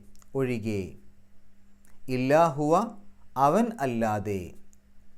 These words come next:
അവൻ ഒഴികെ. അപ്പോൾ ലാ ഇലാഹ ഇല്ലാ ഹുവ എന്ന് പറഞ്ഞാൽ അവൻ അല്ലാതെ മറ്റൊരു ആരാധ്യനും ഇല്ല. ലാ ഇലാഹ ഇല്ലല്ലാ എന്നുള്ള ആ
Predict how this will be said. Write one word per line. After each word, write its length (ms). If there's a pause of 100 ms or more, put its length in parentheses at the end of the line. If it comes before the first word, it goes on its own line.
(260)
അവൻ 180 (180)
ഒഴികെ. 360 (500)
അപ്പോൾ 220 (160)
ലാ 140 (240)
ഇലാഹ 260 (180)
ഇല്ലാ 300
ഹുവ 220
എന്ന് 120
പറഞ്ഞാൽ 240 (720)
അവൻ 180 (220)
അല്ലാതെ 500 (500)
മറ്റൊരു 400 (180)
ആരാധ്യനും 580 (180)
ഇല്ല. 160 (1120)
ലാ 140 (180)
ഇലാഹ 280 (180)
ഇല്ലല്ലാ 500 (260)
എന്നുള്ള 300 (800)
ആ 40